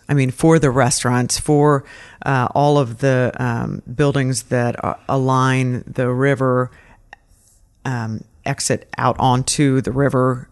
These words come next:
And, and so it was well planned, and they've, you know, um, developed an extension. And so, you know, if you get an opportunity, uh, take one of those little boat rides and,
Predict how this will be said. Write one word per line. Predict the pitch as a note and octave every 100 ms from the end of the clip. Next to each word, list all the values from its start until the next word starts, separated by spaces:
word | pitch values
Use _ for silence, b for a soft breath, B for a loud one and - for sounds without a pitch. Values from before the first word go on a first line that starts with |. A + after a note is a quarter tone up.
| -
And, | B2+ A#2+ -
and | D#3+ B2
so | - C#3
it | C#3 -
was | C#3+ -
well | C3+ C#3 C3 - - -
planned, | - D3+ C#3 C#3 -
and | B2+ B2+
they've, | B2+ - - -
you | -
know, | B2+ - - - - - -
um, | - A1 A#1 G#1 - - _ _ _
developed | B2+ A2+ A2 -
an | G2+
extension. | - - - D#3+ - D3 C#3+
And | C3+ B2+ B B B B
so, | - B2+ B2 A2+ -
you | -
know, | B2
if | A#2
you | B2
get | B2+
an | A2+
opportunity, | A2+ A#2+ C#3 C3 A#2 A2+ A#2+ - - -
uh, | - G1+ G1+ - E2+ -
take | B2+ -
one | B2
of |
those | A#2+ A#2
little | A#2
boat | A2 C3
rides | - A#2 A#2+ -
and, | A2